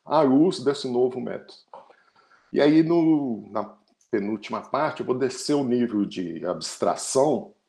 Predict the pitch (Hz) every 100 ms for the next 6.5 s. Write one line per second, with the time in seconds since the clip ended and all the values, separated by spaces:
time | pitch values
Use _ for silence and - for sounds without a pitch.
0 | _ _ _ _ _ _ _ 101 117 151
1 | 123 110 135 139 - - 98 - _ _
2 | _ _ _ _ _ _ _ _ _ _
3 | - 120 - - - 117 107 101 104 101
4 | - 123 127 160 160 175 202 196 - 175
5 | - 156 156 143 127 170 160 - 147 -
6 | 151 - 90 -